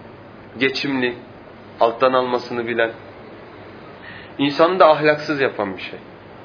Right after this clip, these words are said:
İnsanın sevmediği kimseye karşı ahlaki tutumu diğer insanlara nispetle değişik olur. Yani normalde mesela sevdiğiniz insana karşı ahlaklı davranabilirsiniz ama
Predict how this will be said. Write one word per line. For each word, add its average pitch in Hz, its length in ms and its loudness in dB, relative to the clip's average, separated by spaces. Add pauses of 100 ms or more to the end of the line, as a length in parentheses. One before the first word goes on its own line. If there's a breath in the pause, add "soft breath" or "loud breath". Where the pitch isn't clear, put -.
(640 loud breath)
İnsanın 156 420 4
sevmediği 180 580 2
kimseye 160 460 0
karşı - 360 2
ahlaki 135 480 0
tutumu 151 480 -6
diğer 151 200 2
insanlara 139 580 0
nispetle 139 560 -4
değişik 120 360 -2
olur. 92 180 -8 (640 loud breath)
Yani 117 160 2
normalde 131 380 0
mesela 131 260 -2
sevdiğiniz 127 480 -4
insana 127 360 -6
karşı 131 280 -4
ahlaklı 127 440 -6
davranabilirsiniz 127 920 -4
ama 117 260 -2